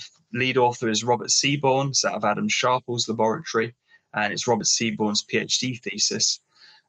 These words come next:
And longitudinal studies, we'll discuss later on, are very, very good, um,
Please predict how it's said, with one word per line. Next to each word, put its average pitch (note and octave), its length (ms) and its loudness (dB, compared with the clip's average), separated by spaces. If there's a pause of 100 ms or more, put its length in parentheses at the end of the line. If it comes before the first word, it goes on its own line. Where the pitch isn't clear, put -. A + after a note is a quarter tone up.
(160)
And A2+ 520 0 (680)
longitudinal E3 500 2
studies, C3 540 2
we'll A#2+ 180 2
discuss - 420 -2
later A#2 280 0
on, A2+ 100 0
are G#2+ 80 0
very, B2+ 300 0
very A#2 260 0
good, A2 340 -2 (160)
um, G#2+ 600 -12